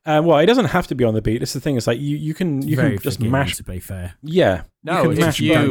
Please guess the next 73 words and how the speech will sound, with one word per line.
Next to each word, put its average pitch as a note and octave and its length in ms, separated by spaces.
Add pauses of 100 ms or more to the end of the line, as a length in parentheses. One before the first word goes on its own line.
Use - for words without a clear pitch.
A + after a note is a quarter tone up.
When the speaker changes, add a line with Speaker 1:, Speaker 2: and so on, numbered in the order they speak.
Speaker 1:
buttons. A2+ 160
Speaker 2:
get A#2 40
as A2 180
much A2+ 280
damage. A2 400
You A2+ 60
don't A2 180
do G#2 100
as F#2 120
much F#2 240
damage F2+ 320
if - 140
you F#2 40
don't F2+ 220
do F2+ 140
it - 40
on - 40
Speaker 1:
Yeah. G2 160
Speaker 2:
the F#2 100
beat F#2 140
as F2+ 160
if G2 180
you F#2+ 60
do F2+ 160
it F2 60
off F2+ 200
the F2+ 60
beat, F2+ 240
off F2 200
beat. E2+ 220 (220)
So F#2 160 (340)
Speaker 3:
Hits D3 420
Speaker 2:
yeah. C#3 120
Speaker 3:
will C3 100
always B2+ 320
land A2+ 340
on G2+ 140
the F#2+ 60
beat, G2 400
no G#2 100
matter G2 180
whether G2+ 180
Speaker 1:
Yes. G#2+ 220
Speaker 3:
you - 80
press G#2 160
them G2+ 140
or F#2+ 100
Speaker 2:
Yeah. F2+ 60
Speaker 3:
not. F#2+ 240 (400)
But G#2 300
Speaker 1:
Yeah, F#2+ 260
yeah. G#2 160
But C3+ 180
Speaker 3:
you E3 60
Speaker 1:
I - 40
mean, C#3 80
Speaker 3:
don't B2+ 80
have D#3+ 60
Speaker 1:
you F#3 60
Speaker 3:
to. - 60
Speaker 1:
can E3 180
mash E3 240
buttons, G2+ 640
Speaker 3:
Yeah, F#3 140
Speaker 1:
but A2+ 60
Speaker 3:
yeah, A#2+ 80
yeah. C#3 60
Speaker 1:
everything C3 300
will A#2 120
happen A#2 380
on G#2+ 140
the G#2+ 80
beat. F#2 400